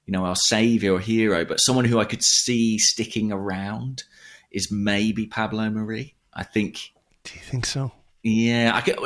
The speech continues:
Speaker 1: it's partly that I'm, I can envisage a scenario where, you know, he doesn't get a, a move and he's part of the group,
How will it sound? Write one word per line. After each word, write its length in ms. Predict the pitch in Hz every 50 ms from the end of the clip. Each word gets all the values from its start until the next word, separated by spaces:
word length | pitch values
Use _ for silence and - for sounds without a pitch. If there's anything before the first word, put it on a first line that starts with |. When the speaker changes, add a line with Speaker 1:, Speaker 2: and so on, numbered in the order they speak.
| -
Speaker 1:
it's 140 | - 160 156
partly 400 | - - 196 220 262 233 113 117
that 140 | 110 - -
I'm, 240 | 104 117 120 113 120 -
I 80 | 113
can 180 | 113 - 123 117
envisage 480 | 113 107 120 113 107 107 101 92 - -
a 60 | 104
scenario 460 | 101 - - 107 104 101 101 101 98 98
where, 480 | 98 104 101 98 98 95 98 95 - - _ _ _ _ _ _ _ _ _ _ _ _ _ _ _ _
you 100 | - 113
know, 120 | 110 95 82
he 100 | 95 98
doesn't 340 | 92 98 92 90 98 87 -
get 280 | 98 95 92 - -
a, 140 | 95 92 90 - -
a 60 | 92
move 500 | 92 95 104 107 104 104 101 101 98 - 90
and 280 | 87 90 87 87 87 - _ _ _ _ _ _ _ _ _
he's 140 | - 90 -
part 280 | - - 101 98 92 78
of 60 | 82
the 60 | 95
group, 600 | 90 - 95 95 95 98 98 95 92 - - -